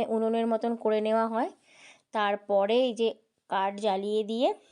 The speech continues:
এবার ওপরে নেটটা দিয়ে দেওয়া হয়েছে। এই নেটের ওপরেই চিকেনগুলো দেওয়া হবে,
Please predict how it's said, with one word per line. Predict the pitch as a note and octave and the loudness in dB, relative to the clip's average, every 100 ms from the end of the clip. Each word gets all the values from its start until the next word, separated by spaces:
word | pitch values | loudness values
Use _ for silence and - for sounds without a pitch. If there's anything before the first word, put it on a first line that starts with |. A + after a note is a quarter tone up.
| - - - - | -20 -20 -20 -6
এবার | G#3+ G#3 | -2 0
ওপরে | G3+ A3+ A#3+ | -2 -2 -2
নেটটা | A3 G#3+ G#3 A#3+ | -2 -4 -2 -2
দিয়ে | A3 G#3+ | 0 -2
দেওয়া | G#3+ A3+ A#3 | 0 0 0
হয়েছে। | A3 G#3+ D4 | -2 -2 -2
এই | B3 | -2
নেটের | G#3 G#3+ A3+ | -2 -2 -2
ওপরেই | A#3 B3+ D4+ D4 | -2 -2 -4 -6
চিকেনগুলো | A#3 A3+ A3 A3+ A3+ | -6 -4 -2 -2 -2
দেওয়া | G3 G#3 A3 | -2 -2 0
হবে, | A3+ | 0